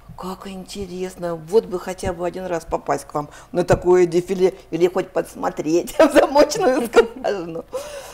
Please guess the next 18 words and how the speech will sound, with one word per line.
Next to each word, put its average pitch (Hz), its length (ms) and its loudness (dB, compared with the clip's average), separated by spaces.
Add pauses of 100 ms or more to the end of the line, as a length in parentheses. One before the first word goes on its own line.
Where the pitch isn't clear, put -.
(240)
М, 196 680 -4 (480)
девчонки, 233 400 -2
мама 240 240 2
для 226 120 -4
вас 233 200 -2
пример 247 340 -6
для - 160 -16
подражания. 143 880 -14
Я 170 100 0
понимаю, 262 360 2
что - 120 -10
мама, 208 360 -2 (240)
ваша 202 420 -10
мама, 170 340 -12
она 151 200 -12 (160)
самая 196 320 -8
красивая, - 680 -10 (380)
самая 175 460 -8